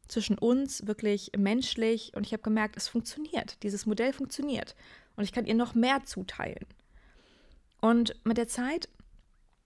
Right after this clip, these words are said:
war es dann wirklich so, dass ich gemerkt habe, sie kann noch mehr Verantwortung bekommen. Und ich kann mich trauen, und es ist wirklich ein ganz, ganz interessantes Mindset-Ding,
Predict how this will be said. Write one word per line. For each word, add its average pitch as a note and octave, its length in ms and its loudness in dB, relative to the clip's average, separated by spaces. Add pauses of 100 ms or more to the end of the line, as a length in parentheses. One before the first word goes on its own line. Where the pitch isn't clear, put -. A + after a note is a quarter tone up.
(180)
war G3+ 100 2
es G3+ 80 -4
dann G3+ 180 4
wirklich A3+ 300 0
so, G#3 300 -2 (240)
dass - 340 -2 (160)
ich G#3+ 180 -4
gemerkt G3+ 460 -2
habe, G#3+ 460 -2 (160)
sie A3+ 580 -2
kann G#3+ 380 -4 (240)
noch G#3 200 -2
mehr G#3+ 220 2
Verantwortung F#3+ 600 -6
bekommen. G3 500 -8 (720)
Und G3+ 100 0
ich F#3+ 140 -6
kann A3+ 180 2
mich G#3+ 160 2
trauen, A#3+ 540 -2 (220)
und G#3 120 -2
es F#3 100 -6
ist G3 140 -6
wirklich A3 320 -2 (180)
ein G3+ 140 0
ganz, A3 160 0
ganz A3 140 -4
interessantes G3+ 640 -4 (380)
Mindset-Ding, G3 1200 0